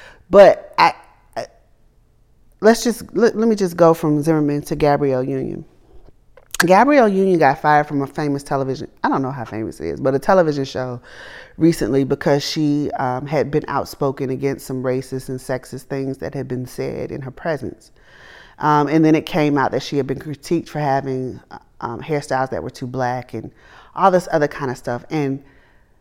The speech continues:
it helped shine a light on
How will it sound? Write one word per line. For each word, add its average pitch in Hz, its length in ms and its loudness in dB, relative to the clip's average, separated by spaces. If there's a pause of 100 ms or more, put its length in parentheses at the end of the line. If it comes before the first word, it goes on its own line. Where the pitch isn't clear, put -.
(280)
it 190 160 6
helped - 720 2
shine 208 560 0
a - 80 -2
light 165 540 0
on 147 560 -6